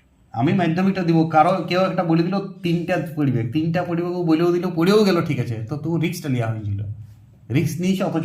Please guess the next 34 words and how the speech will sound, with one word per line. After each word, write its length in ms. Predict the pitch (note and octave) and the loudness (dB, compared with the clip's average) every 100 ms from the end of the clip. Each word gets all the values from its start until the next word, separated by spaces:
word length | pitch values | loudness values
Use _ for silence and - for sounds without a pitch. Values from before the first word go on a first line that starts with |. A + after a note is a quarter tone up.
| C#3+ | -2
পড়ে 140 | A#2+ A2 | -2 -4
গেছে, 160 | G#2 | -4
বিরাট 220 | A2+ E3 E3 | 0 2 2
কিছু 160 | E3 E3 | 0 0
কাজ 100 | D3 B2 | 0 0
হয় 120 | A2 | 0
না, 40 | G2 | -2
এটা 140 | F#2 - - - - | -4 -8 -10 -20 -12
ভালো 180 | - D3+ E3+ | -4 0 2
কাজ 80 | E3 D#3 | 2 2
হয় 120 | C#3 | 0
না। 60 | - - - - - - - - - - - - | -2 -6 -12 -20 -20 -20 -20 -20 -20 -20 -14 -2
আর 80 | B2 B2 - A#2+ | -2 -2 -8 -4
যদি 140 | D3 F3 | 0 4
নাও 240 | E3+ A3+ A#3+ | 6 4 4
পড়ে, 140 | G3+ | 2
ওই 200 | F3 F3+ F#3+ | 2 2 2
অঙ্কগুলোর 420 | F#3+ F#3+ F#3+ G3 E3+ | 2 -2 0 0 4
দ্বারা 140 | F3 | 6
অনেক 200 | F3 E3+ C#3+ | 6 2 0
জ্ঞান 140 | C#3+ C#3 | 2 4
বাড়ে, 180 | A2 G#2 - | 2 0 -2
ফলে 140 | C#3 D3+ C3 | 0 0 0
এই 60 | C3 C3 - | 0 -2 -4
শর্ট 160 | C#3+ C3+ | -6 -4
কোশ্চেন 260 | C#3+ C3 G#2+ | -4 -4 -4
হয় 100 | G#2+ | -4
অঙ্কে। 180 | G2+ G2+ - - | -4 -4 -8 -6
জ্যামিতির 340 | A2+ C3 C3+ C#3+ | -2 0 0 0
তো 40 | E3 | 0
অনেক 140 | E3 | 0
শর্ট 120 | F#3 F3+ | -2 -4
কোশ্চেন 240 | G3+ G#3 D#3 | -4 -2 -2
থাকে, 160 | - | -4